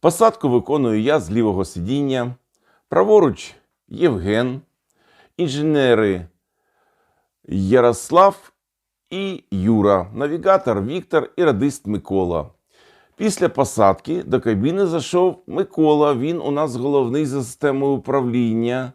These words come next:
інженер. Та ще бачимо другого командира Ігора. Дуже добре видно, як екіпаж працює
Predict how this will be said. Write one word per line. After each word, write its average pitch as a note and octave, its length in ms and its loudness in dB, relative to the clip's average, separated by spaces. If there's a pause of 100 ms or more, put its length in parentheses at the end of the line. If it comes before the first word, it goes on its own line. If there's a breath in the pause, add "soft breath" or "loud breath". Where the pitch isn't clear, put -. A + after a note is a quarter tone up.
інженер. A#2+ 720 -2 (720 soft breath)
Та B2+ 140 2
ще G#3 240 0
бачимо F3 580 0
другого D3 600 -2
командира A#2 880 -2
Ігора. F2 680 -4 (720 soft breath)
Дуже G3 340 2
добре D3+ 360 2
видно, C3 580 -2
як C3 720 0
екіпаж A2 720 -2
працює G#2+ 1000 -4